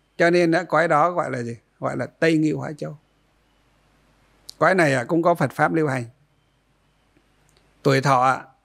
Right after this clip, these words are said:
năm trăm tuổi, bình quân. Đức Phật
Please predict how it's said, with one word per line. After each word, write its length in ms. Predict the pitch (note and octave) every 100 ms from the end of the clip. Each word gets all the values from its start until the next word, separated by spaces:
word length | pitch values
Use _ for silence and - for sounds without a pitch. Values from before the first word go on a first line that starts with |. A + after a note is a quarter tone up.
| _ _
năm 200 | D#3 E3+
trăm 200 | D#3+ D#3+
tuổi, 180 | D3 B2 - _ _ _ -
bình 200 | C#3 A#2+
quân. 200 | D3+ C#3 _ _ _ _ _ _ _ _ _ _ _ _ _ _ _ _ _ _ _ _ _ _ _ _ _ _ _ _ _ _ _ _ _ _ _ _ _ _ -
Đức 160 | F#3
Phật 160 | F3